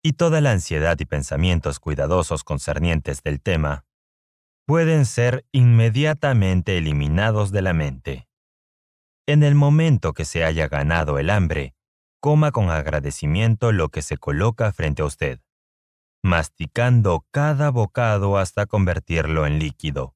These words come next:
y deteniéndose cuando usted sienta que ha quedado satisfecho. La importancia de la actitud mental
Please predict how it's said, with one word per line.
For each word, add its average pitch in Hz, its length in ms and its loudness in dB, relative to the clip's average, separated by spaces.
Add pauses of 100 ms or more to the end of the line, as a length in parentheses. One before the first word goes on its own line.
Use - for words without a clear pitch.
(480)
y 147 80 2
deteniéndose 131 880 2 (360)
cuando 76 280 0
usted 101 340 -4 (120)
sienta 127 720 -2 (220)
que 90 200 -2
ha 76 160 0
quedado 71 500 -2
satisfecho. 71 880 -8 (880)
La 123 140 2
importancia 139 680 2
de 107 120 2
la 73 100 0
actitud 76 400 -4
mental 76 560 0